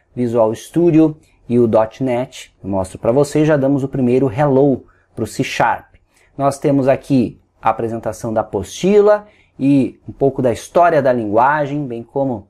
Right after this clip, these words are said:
do dot net em si, todas as vantagens e recursos. Aqui nós já desenvolvemos o primeiro programa, já um programa com interface gráfica, com aspecto bacana, e nós temos toda a linguagem detalhada aqui pra você.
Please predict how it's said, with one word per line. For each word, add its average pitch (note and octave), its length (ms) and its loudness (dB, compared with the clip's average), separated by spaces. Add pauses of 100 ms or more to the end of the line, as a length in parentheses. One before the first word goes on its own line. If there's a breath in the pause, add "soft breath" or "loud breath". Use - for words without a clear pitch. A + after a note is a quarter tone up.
do C#3 160 0
dot B2+ 340 0
net A#2 380 -6
em G2+ 60 -6
si, C#3+ 320 -2
todas C3 300 2
as G#2+ 160 -2
vantagens G#2 580 -2
e G2+ 60 -6
recursos. D3+ 800 -2 (280 loud breath)
Aqui C3 240 -4
nós D#3 200 0
já C#3+ 120 2
desenvolvemos A#2+ 960 -4 (260 soft breath)
o C#3 80 -2
primeiro D#3 460 4
programa, E3 760 0
já A#2 160 -2
um C#3+ 80 -4
programa C3 420 -4
com C3 140 -8
interface A#2+ 540 -6
gráfica, A2 460 0
com G#2+ 180 -14
aspecto - 520 -8 (300 soft breath)
bacana, D3 720 -2 (360 soft breath)
e D#3 100 4
nós E3+ 240 2
temos F3 500 -2 (420)
toda F#3+ 400 2
a D#3+ 100 -2
linguagem C#3 680 0 (220)
detalhada A#2+ 560 0
aqui A#2+ 180 -10
pra A#2+ 140 -2
você. A#2+ 440 -6